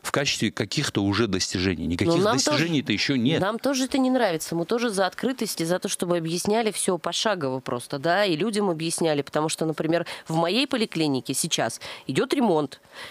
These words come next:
Speaker 2: И это большие неудобства, я вам скажу, потому что приходится верхнюю одежду с собой носить, ходить по побелке и дышать краской.
Speaker 1: Видите?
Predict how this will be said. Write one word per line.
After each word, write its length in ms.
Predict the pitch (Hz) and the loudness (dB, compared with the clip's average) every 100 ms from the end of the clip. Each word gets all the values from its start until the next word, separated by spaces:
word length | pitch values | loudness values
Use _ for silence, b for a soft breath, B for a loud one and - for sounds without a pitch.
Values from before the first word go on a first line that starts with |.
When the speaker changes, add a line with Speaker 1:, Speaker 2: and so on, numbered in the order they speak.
| B | B
Speaker 2:
И 60 | 143 | 0
это 140 | 196 | 2
большие 340 | 240 254 320 302 | 2 2 2 4
неудобства, 640 | 330 247 202 247 - 294 | 2 2 2 0 -2 0
я 160 | 269 | 2
вам 140 | 220 202 | 2 0
скажу, 340 | - 175 165 | 0 0 0
потому 260 | - 160 160 | -2 -2 -2
что 140 | - | -2
приходится 440 | 175 180 185 185 180 | -2 0 0 0 0
верхнюю 300 | 180 190 160 | 0 2 2
одежду 300 | 220 285 277 | 2 0 0
с 40 | |
собой 280 | 214 175 165 | 0 2 2
носить, 320 | 156 165 147 | 2 0 -4
ходить 320 | 156 160 185 | -4 -2 -2
по 100 | 175 | -4
побелке 440 | 160 151 233 262 196 | -2 0 0 0 -2
и 20 | |
дышать 340 | 143 - 220 | 0 0 -2
краской. 420 | - 160 139 - | 0 0 0 0
Speaker 1:
Видите? 400 | 120 147 107 - | 0 0 -2 -6